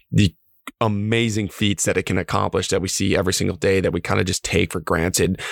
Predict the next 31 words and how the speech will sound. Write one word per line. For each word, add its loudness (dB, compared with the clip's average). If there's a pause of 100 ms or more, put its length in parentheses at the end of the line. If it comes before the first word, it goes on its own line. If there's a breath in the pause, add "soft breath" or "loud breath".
(200 loud breath)
and 0
really 0
trying 0
to 0
level 2
up 2
the -8
human 0
organism 2
so 0
we 2
can -2
do 2
those 2
amazing 0
feats 0 (520 loud breath)
as 0
often -2
as -2
we 0
wanna 0
do. 0 (480 loud breath)
Trevor's 0
another 0
young 0
strength -2
coach 0
I'm 0
looking 0
forward 0
to 0